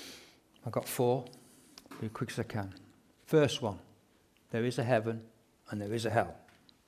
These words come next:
That's what it talks about. Jesus speaks of hell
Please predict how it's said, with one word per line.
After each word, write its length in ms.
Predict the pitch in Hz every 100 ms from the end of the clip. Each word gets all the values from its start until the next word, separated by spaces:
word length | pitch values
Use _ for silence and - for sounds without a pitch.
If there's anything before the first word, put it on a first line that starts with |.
| _ _ _ - - - _ _ _ -
That's 200 | - -
what 100 | 104
it 160 | -
talks 280 | 127 107 -
about. 300 | 107 87 - - - _ _ _ - - - - - - - -
Jesus 300 | 127 117 113
speaks 340 | - 117 -
of 80 | 110
hell 280 | 110 110